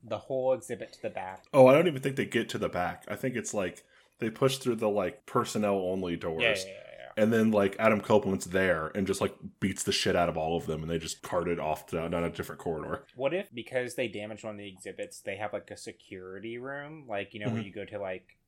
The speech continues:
Speaker 1: you know, like, in these amusement parks have, like, like, Disney World jail or whatever.
Speaker 2: Right.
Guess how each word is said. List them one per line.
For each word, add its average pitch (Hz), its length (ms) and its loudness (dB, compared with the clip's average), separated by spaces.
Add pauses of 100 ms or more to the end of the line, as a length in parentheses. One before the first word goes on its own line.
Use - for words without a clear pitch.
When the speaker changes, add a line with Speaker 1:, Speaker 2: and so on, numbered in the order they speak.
(120)
Speaker 1:
you 120 120 -12
know, 113 120 -2
like, 104 160 -4
in 104 80 -8
these 92 180 -16 (240)
amusement 104 460 -14
parks - 360 -8
have, 95 200 -4
like, 90 280 -12 (420)
like, 95 240 -10 (360)
Disney 110 340 -8
World 104 380 -4
jail 98 520 -8
or 104 120 -6
whatever. 98 340 -6
Speaker 2:
Right. 78 260 -4